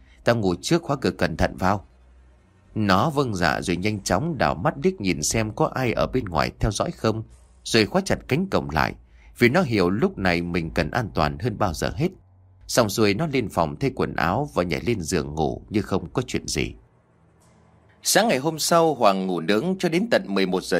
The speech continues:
trưa. Nó hôm nay không đặt báo thức vì biết nay là ngày chủ nhật.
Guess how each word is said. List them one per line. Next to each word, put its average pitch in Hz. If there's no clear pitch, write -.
trưa. 135
Nó 117
hôm 110
nay 98
không 113
đặt -
báo 87
thức 214
vì 117
biết 190
nay 151
là 98
ngày 80
chủ 85
nhật. 73